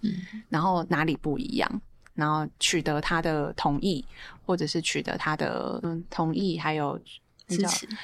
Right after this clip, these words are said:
Speaker 2: 对，支持，
Speaker 1: 嗯。
Speaker 2: 没错。
Speaker 1: 所以可能是我们在沟通的过程当中，必须要让对方知道为什么要办这个课，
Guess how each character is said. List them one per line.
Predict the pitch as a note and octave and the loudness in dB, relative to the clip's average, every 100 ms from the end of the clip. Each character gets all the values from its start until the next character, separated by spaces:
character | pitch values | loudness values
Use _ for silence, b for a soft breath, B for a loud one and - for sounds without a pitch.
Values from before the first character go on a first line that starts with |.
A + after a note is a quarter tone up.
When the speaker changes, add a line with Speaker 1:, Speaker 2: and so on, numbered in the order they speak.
| - | -4
Speaker 2:
对， | - - | -4 -4
支 | - D3+ | -4 0
持， | G3 F#3 G#3 G#3 | 2 2 0 -2
Speaker 1:
嗯。 | A#3 - - | -2 -4 -4
Speaker 2:
没 | G3 | -4
错。 | - G#3 A#3+ - | -4 -4 -6 0
Speaker 1:
所 | G#3+ | 2
以 | |
可 | G#3 | 4
能 | G3+ F#3 | 4 4
是 | G3+ | 4
我 | G#3 | 4
们 | F#3+ F#3 G3 | 4 4 4
在 | A#3 G#3+ F#3 | 2 2 2
沟 | - G#3 | 4 4
通 | A#3 A#3 | 4 4
的 | A3+ F#3 | 4 4
过 | G3+ G3 | 4 4
程 | F#3 F3 | 4 4
当 | F#3 | 4
中， | F#3+ F#3 | 4 2
必 | F#3+ | 2
须 | G#3 G#3 | 2 2
要 | G3 F#3 F3+ | 4 4 4
让 | F#3+ F#3 | 4 2
对 | F#3 G3 F#3 | 2 2 4
方 | F#3 F3 | 2 2
知 | F#3+ F3+ E3+ | 2 2 2
道 | F3+ F3 | 2 4
为 | G#3+ | 2
什 | G#3 F3+ | 2 2
么 | |
要 | E3+ | 2
办 | E3+ F3 | 2 2
这 | F3+ | 2
个 | F#3 F3 | 0 0
课， | - E3 D3 | 0 0 0